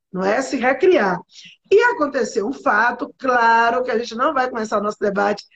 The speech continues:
sem que você também fale sobre como você se sentiu, né,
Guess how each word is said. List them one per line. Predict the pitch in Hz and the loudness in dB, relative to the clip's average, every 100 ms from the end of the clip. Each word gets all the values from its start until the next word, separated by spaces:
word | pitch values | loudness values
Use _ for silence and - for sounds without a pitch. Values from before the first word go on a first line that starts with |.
| _ | _
sem | - - 320 | -12 -2 0
que | 285 | 2
você | 277 269 262 | 0 0 0
também | 269 240 269 294 | 0 0 0 0
fale | 262 220 240 262 | 0 2 0 -2
sobre | - 240 247 247 | -4 -4 -2 -4
como | - 302 330 311 | 0 2 2 0
você | 277 - 233 | 0 0 -4
se | 226 | -4
sentiu, | - 240 220 - 262 277 320 415 - - _ _ | -8 -8 -4 -2 0 2 2 2 -2 -20 _ _
né, | 202 214 254 302 | -2 0 2 0